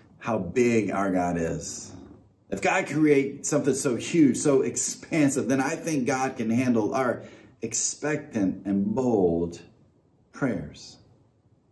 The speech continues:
How big are the mountains in front of you right now? 'Cause I know we all have this one mountain in front of us today.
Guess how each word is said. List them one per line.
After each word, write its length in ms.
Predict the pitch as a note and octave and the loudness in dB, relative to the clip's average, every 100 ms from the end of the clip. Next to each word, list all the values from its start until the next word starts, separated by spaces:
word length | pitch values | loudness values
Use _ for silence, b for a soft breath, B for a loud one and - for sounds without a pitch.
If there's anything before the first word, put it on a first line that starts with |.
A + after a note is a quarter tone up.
| _ _ _ _ _ _ _ - - | _ _ _ _ _ _ _ -20 -8
How 120 | A2+ | -2
big 160 | B2 B2+ | 0 0
are 60 | A2 | 0
the 80 | |
mountains 460 | A2+ A2+ - G2+ F#2 | 2 0 0 -4 -4
in 60 | F#2 | -6
front 260 | - G2+ | -4 -2
of 80 | F2+ | -2
you 140 | F2+ | 0
right 180 | F2 E2 | 0 -2
now? 320 | F2 E2 E2+ - _ _ _ _ _ _ _ _ _ _ _ | -4 -4 -8 -12 _ _ _ _ _ _ _ _ _ _ _
'Cause 80 | - | -4
I 80 | C3 | 2
know 180 | D3 C3 | 2 4
we 100 | A#2+ | 2
all 140 | A#2 | 2
have 160 | A2+ A2 | 2 2
this 420 | G#2 - - - - | 0 0 -8 -16 -6
one 320 | G2+ A#2+ A2+ | 0 2 4
mountain 260 | G2 F#2 F2 | 2 2 0
in 80 | |
front 200 | - G2 | 0 0
of 60 | F2 | 0
us 140 | E2 | -4
today. 500 | - - E2+ D#2+ D2+ | -8 -6 -2 -2 -4